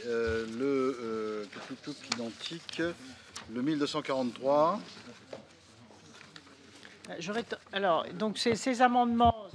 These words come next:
Speaker 2: se, se ressemblent. Le choix, c'est entre les soixante-six pour cent, la moitié ou prioritairement, si j'ai bien compris. Voilà. Ben, j'aimerais bien, euh, entendre les in-, que, que pense le,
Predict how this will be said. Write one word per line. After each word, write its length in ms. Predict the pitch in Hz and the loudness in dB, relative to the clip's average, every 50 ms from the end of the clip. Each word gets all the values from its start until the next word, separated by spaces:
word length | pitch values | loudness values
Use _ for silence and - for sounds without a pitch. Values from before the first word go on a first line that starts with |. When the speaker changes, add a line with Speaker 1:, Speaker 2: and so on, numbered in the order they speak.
| - - _ _ _ | -12 -12 _ _ _
Speaker 2:
se, 220 | - - 190 170 - | 2 2 2 2 -2
se 260 | - - - - 190 | -6 -8 -8 -4 -4
ressemblent. 800 | 190 196 202 196 - - - 269 262 262 254 208 185 175 156 - - - - - - - - - - - - | 0 0 2 0 0 2 2 4 4 4 4 6 6 4 4 4 -2 -10 -18 -10 -6 -6 -6 -6 -8 -4 0
Le 120 | 190 214 | 0 2
choix, 420 | 202 - - - 254 247 247 233 233 | 2 2 2 8 10 10 12 10 10
c'est 160 | - 208 185 | 6 4 4
entre 260 | 185 185 - - 196 | 4 4 4 4 6
les 100 | 190 196 | 6 6
soixante-six 540 | 196 - 226 214 214 233 226 208 202 - 220 | 4 4 2 2 4 4 2 2 2 -2 -6
pour 240 | 202 214 220 - - | -4 -6 -6 -4 -2
cent, 220 | - - 262 269 | 0 2 2 6
la 160 | 254 226 202 | 6 6 8
moitié 420 | 202 208 214 214 - - - 254 240 | 8 8 6 6 4 0 0 0 0
ou 60 | 202 | 0
prioritairement, 840 | - - 214 208 208 214 214 202 - 233 226 220 214 208 196 180 175 | 0 -2 0 0 2 0 0 0 0 0 0 0 0 -2 -2 -2 -6
si 140 | - - 180 | -8 -10 -10
j'ai 120 | 185 190 | -8 -8
bien 180 | 175 180 180 180 | -6 -6 -8 -8
compris. 380 | - 180 180 - - 180 170 160 - - - - - 147 139 - - - - - - _ _ - - - - _ _ _ _ _ - _ _ - - - - - - 196 | -8 -10 -10 -10 -10 -10 -10 -12 -14 -20 -20 -20 -20 -20 -20 -20 -20 -20 -20 -20 -20 _ _ -20 -20 -20 -20 _ _ _ _ _ -20 _ _ -20 -20 -20 -20 -20 -18 -6
Voilà. 340 | 208 196 208 196 165 - 57 - - - - - - - - | -2 0 2 4 2 2 0 -2 -10 -16 -20 -20 -20 -18 -6
Ben, 100 | 170 175 | -4 -2
j'aimerais 280 | 180 175 202 196 190 190 | 2 4 6 6 6 6
bien, 200 | 185 202 214 214 | 6 6 4 6
euh, 380 | 202 190 185 180 175 180 175 165 | 6 4 4 4 4 2 2 2
entendre 360 | 165 160 180 180 - 196 190 185 | 0 -2 -2 0 0 0 0 0
les 160 | 180 170 185 | -2 -2 -2
in-, 120 | 175 170 | -4 -2
que, 100 | - 190 | -4 -6
que 260 | 180 - 196 196 - | -8 -8 -10 -8 -6
pense 380 | 190 180 - 196 196 190 - - | -6 -4 -2 -4 -4 -4 -6 -6
le, 480 | 185 180 175 175 170 170 165 160 - | -4 -4 -2 -2 -2 -2 -4 -4 -8